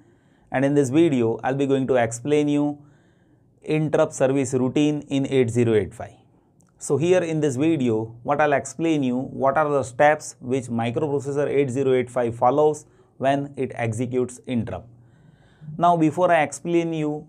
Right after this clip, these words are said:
all those things step by step, let me explain you first what is interrupt.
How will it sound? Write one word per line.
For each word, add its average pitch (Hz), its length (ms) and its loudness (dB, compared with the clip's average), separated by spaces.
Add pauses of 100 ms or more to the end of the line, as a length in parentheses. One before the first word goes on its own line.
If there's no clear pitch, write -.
(100)
all 156 240 2
those 151 240 0
things 139 480 -6 (140)
step 131 320 -2
by 143 160 6
step, 135 440 -2 (460)
let 135 240 0
me 175 180 -2
explain 165 440 -4
you 160 100 -4
first 156 300 -2
what 127 180 2
is 127 140 0
interrupt. 101 460 -6